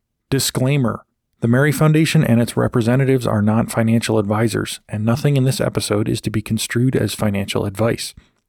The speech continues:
Please consult a trusted financial and spiritual advisor before making any financial decisions. We strongly emphasize that we are not experts in this area.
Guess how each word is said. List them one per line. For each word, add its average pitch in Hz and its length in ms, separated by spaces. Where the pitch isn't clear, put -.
Please 120 240
consult - 480
a 104 60
trusted - 500
financial 113 460
and 110 120
spiritual 131 440
advisor 110 420
before 113 340
making 104 420
any 131 220
financial 113 460
decisions. 113 520
We 127 120
strongly 135 520
emphasize 139 560
that 107 140
we 113 160
are 101 100
not 110 340
experts 120 520
in 110 80
this 113 180
area. 120 360